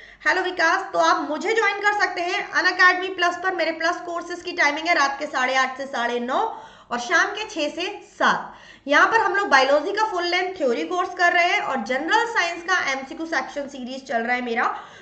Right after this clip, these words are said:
तो ये दोनों plus courses आप मुझे ज्वाइन कर सकते हैं। जल्दी से session को like and share करेंगे।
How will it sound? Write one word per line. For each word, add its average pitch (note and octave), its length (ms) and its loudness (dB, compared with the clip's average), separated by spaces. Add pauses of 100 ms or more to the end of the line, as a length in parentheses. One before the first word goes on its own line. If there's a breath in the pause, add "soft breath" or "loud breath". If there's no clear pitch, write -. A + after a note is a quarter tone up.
(100 loud breath)
तो D4+ 60 -6
ये D#4 160 -4
दोनों F4 320 -2
plus F4+ 220 0
courses D4+ 380 -4
आप C4+ 160 0
मुझे C4 220 -6
ज्वाइन G3 260 0
कर F3 140 -6
सकते - 300 -14
हैं। - 460 -20
जल्दी D#4 220 0
से G4 140 -4
session F4+ 340 -2
को G4 60 -4
like C#4 300 2
and E4 140 -2
share C#4 240 -4
करेंगे। D4 520 -4